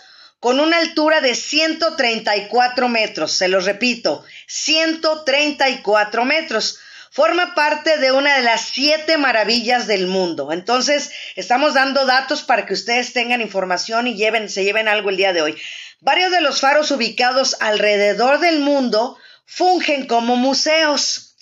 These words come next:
estaciones meteorológicas y observatorios. Y la Torre de Hércules es considerada el faro romano más antiguo de la historia de la humanidad, que se encuentra actualmente en funcionamiento.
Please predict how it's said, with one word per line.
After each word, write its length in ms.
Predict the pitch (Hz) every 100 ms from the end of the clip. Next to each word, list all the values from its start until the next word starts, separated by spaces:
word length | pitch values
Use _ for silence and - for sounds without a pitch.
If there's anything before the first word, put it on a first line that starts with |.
| - - - - -
estaciones 880 | 240 233 269 240 240 285 302 330 247
meteorológicas 1400 | 277 247 240 226 220 226 240 269 262 262 269 302 - - _
y 260 | - 294 302
observatorios. 1200 | 269 - - 269 262 240 233 220 196 160 135 - - - - - - -
Y 120 | 254 254
la 220 | 254 254
Torre 320 | 302 339 370
de 240 | 349 311 -
Hércules 840 | 277 269 247 254 254 247 240 233 -
es 180 | 294 -
considerada 840 | 349 320 277 247 240 247 254 262 233
el 240 | 226 208
faro 380 | - 262 294 294
romano 640 | 254 226 226 247 262 254
más 500 | 247 247 269 320 359
antiguo 560 | 359 320 254 269 254 269
de 120 | 247
la 80 | 214
historia 580 | 196 196 - 247 247 240
de 140 | 226
la 100 | 202
humanidad, 640 | 190 190 190 190 202 233 302 - - - -
que 160 | 240 240
se 160 | 247
encuentra 800 | 226 196 269 294 285 294 311 302
actualmente 880 | - - - 254 262 247 262 262 -
en 140 | 254 -
funcionamiento. 1000 | 208 185 190 190 185 170 180 156 -